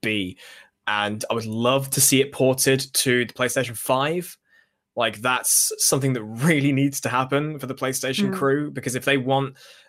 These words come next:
Speaker 1: the P S V R to be, I mean, I, I have a P S V R as well. I think it's fantastic. It's a great entry point, but I feel like they really need that kind of killer app. And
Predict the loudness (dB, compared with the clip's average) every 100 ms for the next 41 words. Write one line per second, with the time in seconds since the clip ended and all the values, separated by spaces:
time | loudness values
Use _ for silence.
0 | _ -18 -2 0 0 0 0 2 0 -4
1 | -6 -6 -6 -6 -4 -2 -2 -2 0 0
2 | 0 -2 0 0 2 0 0 0 0 0
3 | -2 -6 -10 -10 -10 -6 -4 -4 -4 -6
4 | -6 -8 -10 -8 0 0 0 -4 -6 -6
5 | -6 -6 -8 -8 -12 _ _ _ -2 2
6 | 2 0 -2 -4 -4 0 2 2 0 -2
7 | -2 -2 -2 -6 -8 -10 -4 -4 -4 -6
8 | -4 -4 -4 -8 -6 -2 -2 -2 -4 -4
9 | -12 -20 _ _ _ _ -6 -4 -4 -8